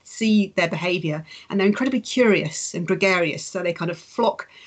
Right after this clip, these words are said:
up to you. If you, if you're lying face down in a river with your hands and you just wiggle your fingers in the water,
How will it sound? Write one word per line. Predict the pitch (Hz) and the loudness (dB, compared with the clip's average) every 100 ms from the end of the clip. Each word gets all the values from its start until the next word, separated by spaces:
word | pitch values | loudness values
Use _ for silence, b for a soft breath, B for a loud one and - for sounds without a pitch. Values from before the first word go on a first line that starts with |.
| B | B
up | 214 - | 0 0
to | - 165 | -6 -4
you. | 156 | -2
If | 165 | -2
you, | 233 | -2
if | 226 202 | -2 0
you're | 233 240 | 2 4
lying | 214 196 | 4 4
face | 160 190 170 | 2 -2 -2
down | - 175 | 0 -2
in | 170 | -2
a | |
river | 170 170 | -4 -4
with | 160 165 | -4 -4
your | 156 | -4
hands | 185 170 160 | -2 -2 -2
and | 156 | -2
you | |
just | 165 185 | -2 -4
wiggle | 175 180 170 | -2 0 2
your | 165 165 | 2 2
fingers | 175 170 151 | 0 0 0
in | 156 | 0
the | |
water, | 156 170 165 143 | 2 2 0 -6